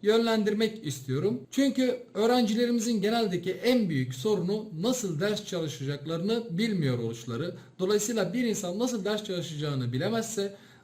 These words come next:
o dersin başında ne kadar zaman geçirirsen geçir, bunu yararlı bir hale dönüştüremediğin sürece o dersin, o geçen zamanın herhangi bir artısı olmayacak.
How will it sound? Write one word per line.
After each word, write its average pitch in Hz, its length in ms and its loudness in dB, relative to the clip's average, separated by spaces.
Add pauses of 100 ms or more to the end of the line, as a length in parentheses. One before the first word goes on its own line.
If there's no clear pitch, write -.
o 226 160 4
dersin 240 400 2
başında 117 420 -4
ne 147 260 0
kadar 247 280 2
zaman 220 340 2
geçirirsen 196 540 -2
geçir, 123 260 -6 (320)
bunu 196 180 2
yararlı 185 540 4
bir 269 120 2
hale 170 360 -2
dönüştüremediğin 151 680 -2
sürece 135 560 0 (380)
o 277 440 4
dersin, 160 460 0
o 220 180 0
geçen 226 320 0
zamanın 139 500 -2
herhangi 165 580 -2
bir 147 280 -4
artısı 247 440 -4 (100)
olmayacak. 123 520 0